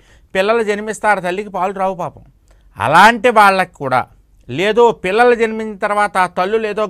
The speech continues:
గండాంతర రూపంగా వాళ్ళు పోవడం ఇదో జరుగుతూ ఉంటుంది పాపం. అటువంటి శిశువులకి కూడా ఆవు పాలనిచ్చేటటువంటి సాంప్రదాయము,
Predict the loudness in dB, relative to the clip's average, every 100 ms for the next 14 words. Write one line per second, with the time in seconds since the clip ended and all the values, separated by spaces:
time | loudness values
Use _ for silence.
0 | -2 0 2 0 -2 -4 -4 -6 -8 -4
1 | -2 0 -2 -6 -8 -6 -10 -10 -12 -10
2 | -10 -12 -12 -14 -14 -16 -16 -16 _ _
3 | _ _ _ _ _ -4 -2 0 0 0
4 | -2 -4 -4 -4 -6 -2 2 4 2 0
5 | -10 -6 -2 4 6 6 4 _ _ _
6 | -6 0 4 4 6 4 4 6 8 8
7 | 6 2 -2 -6 -10 -4 -2 -2 -4 -8
8 | -8 -6 -6 -6 -2 -2 -2 0 4 4
9 | 2 0 0 2 4 4 4 0 -4 -2
10 | 0